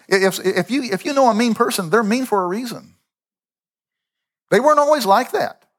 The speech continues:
Remember the parable of the Good Samaritan?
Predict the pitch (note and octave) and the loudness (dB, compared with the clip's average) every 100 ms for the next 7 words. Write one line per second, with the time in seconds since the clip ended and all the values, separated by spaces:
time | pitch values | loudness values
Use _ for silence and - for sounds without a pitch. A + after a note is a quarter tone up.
0 | _ _ _ _ _ _ _ _ _ _ | _ _ _ _ _ _ _ _ _ _
1 | _ _ _ _ _ _ _ _ _ _ | _ _ _ _ _ _ _ _ _ _
2 | _ _ _ E3+ _ _ _ _ _ _ | _ _ _ _ _ _ _ _ _ _
3 | _ - C#3+ D3+ C#3+ C3 D3+ D3 C#3+ C#3+ | _ -14 -4 -2 0 -2 0 0 2 -2
4 | C3 B2+ C#3 C#3 - - C3+ C#3 C#3+ D3+ | -2 -2 -4 -4 -14 -10 -2 0 0 -2
5 | D3+ | -6